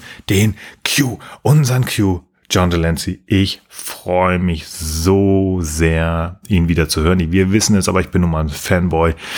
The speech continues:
Ihr wisst es, also ich mag Sir Patrick Stewart. Es ist ein unheimlich toller Schauspieler, geile Figur, Jean-Luc Picard. Aber John de Lancie auf der gleichen Ebene. Er begrüßt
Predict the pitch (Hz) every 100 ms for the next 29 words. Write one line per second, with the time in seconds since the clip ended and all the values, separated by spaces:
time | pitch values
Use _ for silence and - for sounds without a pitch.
0 | - - - - - 107 87 - 104 98
1 | 101 92 87 85 - 85 87 - 80 -
2 | 82 80 - - 87 85 80 78 82 80
3 | 82 78 82 76 - 78 - 82 80 -
4 | 85 80 82 82 82 - 80 - 82 -
5 | - - - 87 82 82 78 76 - 78
6 | 76 - _ _ - - - - 73 80
7 | 67 67 - - 76 71 69 71 67 73
8 | - 82 71 80 69 67 - 73 71 69
9 | 67 - - - 113 117 120 117 117 143
10 | 147 - -